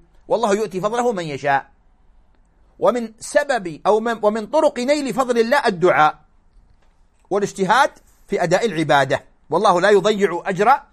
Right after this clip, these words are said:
العاملين ولا اجتهاد المجتهدين. قال: "ولا ييأس من معونة"، يعني إذا كان المحرك له هو الرب جل جلاله وهو أقدر القادرين وهو الذي تفرد بخلقه ورزقه وهو أرحم الراحمين، فكيف ييأس،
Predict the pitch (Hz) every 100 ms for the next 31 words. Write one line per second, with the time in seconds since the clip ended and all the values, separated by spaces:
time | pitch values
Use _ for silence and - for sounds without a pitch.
0 | _ _ 170 151 180 180 226 254 - -
1 | 160 170 180 180 208 277 - _ _ _
2 | - 180 185 190 175 180 262 - _ _
3 | _ _ _ _ _ _ _ _ _ _
4 | _ _ _ _ _ _ _ _ _ _
5 | _ _ _ _ _ _ - 208 247 202
6 | 226 240 220 196 185 175 175 170 160 254
7 | 240 175 180 160 160 202 202 170 156 208
8 | 180 170 175 160 151 143 175 131 151 135
9 | 131 - 131 156 190 226 170 156 160 147
10 | 139 - 135 127 143 247 320 - _ _
11 | _ _ 123 139 139 147 147 180 147 135
12 | 135 165 - 143 135 180 214 190 147 147
13 | 156 143 135 123 147 196 151 190 160 156
14 | 147